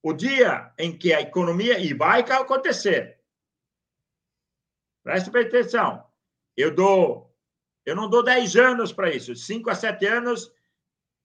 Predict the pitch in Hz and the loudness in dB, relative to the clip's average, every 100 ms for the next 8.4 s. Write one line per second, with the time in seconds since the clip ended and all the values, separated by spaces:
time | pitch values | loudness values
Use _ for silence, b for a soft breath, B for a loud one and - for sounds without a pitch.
0 | _ - 185 190 202 185 214 208 180 226 | _ -2 0 0 -2 -2 -2 0 0 0
1 | 285 285 285 - 269 254 226 240 233 226 | 0 -2 -4 -4 4 6 6 4 2 0
2 | 202 214 202 - 185 139 107 123 170 226 | 0 -4 -4 -4 -6 -4 -8 -6 0 0
3 | 247 240 185 233 214 185 104 92 _ _ | 0 -6 -4 -4 -2 -4 -4 -16 _ _
4 | _ _ _ _ _ 220 269 277 277 240 | _ _ _ _ _ 8 8 8 4 0
5 | 262 262 254 185 226 220 208 202 196 214 | -2 -2 -8 -4 0 0 2 -2 0 -2
6 | - 302 - - 214 208 170 131 139 139 | -2 -4 -4 -4 2 2 0 -4 -6 -4
7 | 156 196 196 151 180 180 180 170 143 156 | 2 4 4 0 0 -2 -2 -2 -2 0
8 | 254 277 320 | 0 0 -2